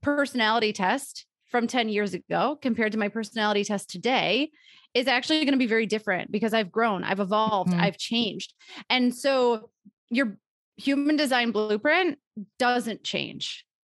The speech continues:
Speaker 2: Yeah.
Speaker 1: And therefore there's more of a consistency there, and it's not tailoring,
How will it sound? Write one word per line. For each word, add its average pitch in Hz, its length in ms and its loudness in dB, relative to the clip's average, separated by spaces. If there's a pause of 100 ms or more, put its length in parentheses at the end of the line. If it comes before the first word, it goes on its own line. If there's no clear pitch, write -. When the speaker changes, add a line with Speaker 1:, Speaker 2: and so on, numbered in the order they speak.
(540)
Speaker 2:
Yeah. 254 520 4
Speaker 1:
And 226 260 0
therefore 247 680 2
there's 233 300 0
more 233 260 2
of 285 120 0
a 285 80 0
consistency 269 1080 -2
there, 339 320 2
and 247 180 2
it's 233 200 0
not 254 560 2 (140)
tailoring, 240 800 2